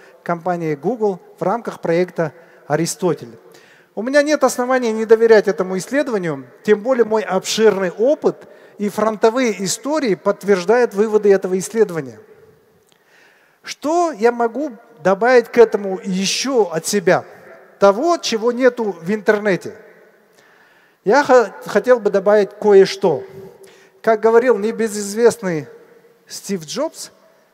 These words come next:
когда он презентовал свои продукты, "One more thing". Итак, что важно, что осталось за рамками исследования,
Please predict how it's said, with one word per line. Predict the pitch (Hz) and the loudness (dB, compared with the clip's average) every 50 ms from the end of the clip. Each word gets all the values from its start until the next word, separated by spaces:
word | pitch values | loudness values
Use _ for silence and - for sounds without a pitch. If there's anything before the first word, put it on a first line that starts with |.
| _ _ _ | _ _ _
когда | - 165 160 170 175 | -6 -4 -4 -2 -4
он | 170 170 | -4 -6
презентовал | 156 175 175 165 165 170 156 175 170 160 151 | -6 -6 -6 -6 -8 -8 -8 -6 -4 -4 -4
свои | - - 165 156 | -4 -6 -6 -6
продукты, | 151 - - 160 147 151 139 - - 131 117 104 _ _ _ _ _ _ _ _ _ _ _ _ _ _ _ _ _ _ _ _ _ | -6 -6 -8 -8 -6 -8 -10 -10 -12 -14 -14 -14 _ _ _ _ _ _ _ _ _ _ _ _ _ _ _ _ _ _ _ _ _
"One | 143 123 131 143 170 214 247 285 320 339 320 285 - - | -20 -16 -8 -4 -2 0 0 0 -2 -6 -12 -14 -16 -16
more | 196 165 165 185 190 185 185 175 170 170 - - - - - - | -10 -6 -4 -2 0 0 0 -2 -4 -6 -12 -20 -20 -20 -12 -6
thing". | - 190 165 139 120 101 - - _ _ _ _ _ _ _ _ _ _ _ _ _ _ _ _ _ _ _ _ _ _ _ _ _ _ _ _ _ _ | -4 -4 -4 -6 -10 -16 -20 -20 _ _ _ _ _ _ _ _ _ _ _ _ _ _ _ _ _ _ _ _ _ _ _ _ _ _ _ _ _ _
Итак, | - 220 226 277 233 156 - - - - - - | -4 -2 0 0 0 0 -2 -6 -14 -20 -18 -16
что | - - - - 294 330 320 | -16 -10 -6 -4 -2 -2 -2
важно, | 269 233 233 233 196 165 170 156 139 | 0 2 4 4 4 2 -2 -8 -10
что | 135 - - 277 294 247 | -10 -8 -4 -2 0 0
осталось | 240 - - - 240 220 208 185 160 | 0 0 0 0 0 2 0 0 -2
за | 139 147 170 202 233 | -2 0 2 2 4
рамками | 226 214 226 226 220 208 - 196 190 185 185 | 4 2 2 0 0 0 -2 -4 -2 -2 -4
исследования, | 175 170 - - 214 269 294 277 226 190 165 151 139 127 | -6 -6 -6 -2 -2 -2 -2 0 -2 -2 -2 -2 -4 -6